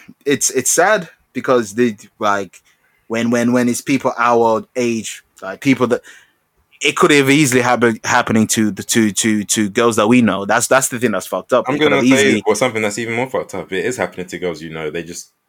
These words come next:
Speaker 2: haven't told you.
Speaker 1: Don't say it.
Speaker 2: They just haven't told you, yeah.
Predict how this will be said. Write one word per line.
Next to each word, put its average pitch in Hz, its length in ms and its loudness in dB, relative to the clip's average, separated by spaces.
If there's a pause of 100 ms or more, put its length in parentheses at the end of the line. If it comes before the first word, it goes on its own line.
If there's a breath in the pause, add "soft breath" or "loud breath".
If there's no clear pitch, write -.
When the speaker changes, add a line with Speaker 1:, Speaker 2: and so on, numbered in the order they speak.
(120)
Speaker 2:
haven't 87 400 -14
told 98 240 -10
you. - 80 -12
Speaker 1:
Don't 117 200 0
say 131 260 2
it. - 180 -6
Speaker 2:
They 90 100 -12
just - 100 -18
haven't 95 180 -8
told 98 240 -8
you, 76 160 -12
yeah. 85 60 -6